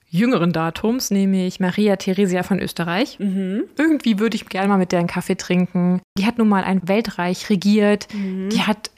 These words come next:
Speaker 1: nebenher quasi noch sechzehn Kinder auf die Welt gebracht,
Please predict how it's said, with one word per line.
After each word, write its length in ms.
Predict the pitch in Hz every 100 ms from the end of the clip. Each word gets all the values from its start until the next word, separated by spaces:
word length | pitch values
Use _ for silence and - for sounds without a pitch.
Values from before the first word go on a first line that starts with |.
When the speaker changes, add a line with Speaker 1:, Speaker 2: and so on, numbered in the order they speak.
| _ -
Speaker 1:
nebenher 680 | 185 226 226 170 185 190
quasi 420 | 190 - 190 190 185
noch 180 | 175
sechzehn 380 | - 190 - 202
Kinder 460 | 196 214 208 190 180
auf 100 | 180
die 160 | 202
Welt 160 | 185 180
gebracht, 580 | 175 - 175 - -